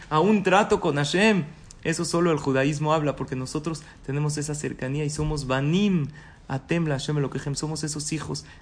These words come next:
de cercanía con Dios. Entonces, para la próxima, que no recibamos nunca una mala noticia, que no haya un problema, pero hay veces los hay, y cuando los haya, digámosle a Dios, "Diosito, yo recibo esto que me mandaste con mucho cariño y emuná porque sé que es por mi bien, y tú, Hashem,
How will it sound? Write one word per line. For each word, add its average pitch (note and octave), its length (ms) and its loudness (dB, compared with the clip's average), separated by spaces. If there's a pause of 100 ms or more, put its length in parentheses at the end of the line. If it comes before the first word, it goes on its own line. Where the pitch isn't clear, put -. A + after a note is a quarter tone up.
de B2+ 100 -4
cercanía C#3 440 -2
con C#3+ 120 0
Dios. C#3+ 120 0
Entonces, G#3 240 4
para G3 140 6
la F#3+ 120 4
próxima, G#3 400 4
que F#3 100 4
no A3 120 4
recibamos G#3+ 420 2
nunca G3+ 220 0
una F#3 140 0
mala F3 240 0
noticia, F3 400 -4
que D#3+ 120 -4
no G#3 400 2
haya G3 200 0
un F#3 60 -2
problema, G3 200 -2
pero G#3 140 2
hay G#3 60 4
veces B3 220 2
los G#3 200 6
hay, F3+ 180 8 (300)
y D#3+ 80 0
cuando D#3 300 0
los D#3+ 200 0
haya, C4 400 4 (220)
digámosle F3+ 460 0
a E3+ 40 -2
Dios, F3+ 220 2
"Diosito, G3 640 4 (180)
yo G3+ 280 8
recibo G#3 500 4
esto G#3 180 -2
que G3 60 0
me F3+ 100 0
mandaste F3+ 380 -2
con F#3 160 2
mucho G#3+ 260 0
cariño G3+ 380 2
y F#3+ 80 2
emuná F3+ 340 2
porque F3+ 240 -2
sé F3+ 160 -2
que G3 80 -2
es F#3 80 -4
por F3+ 160 0
mi D#3+ 140 0
bien, D#3 240 0
y F3+ 100 2
tú, B3 200 4
Hashem, A#3+ 440 4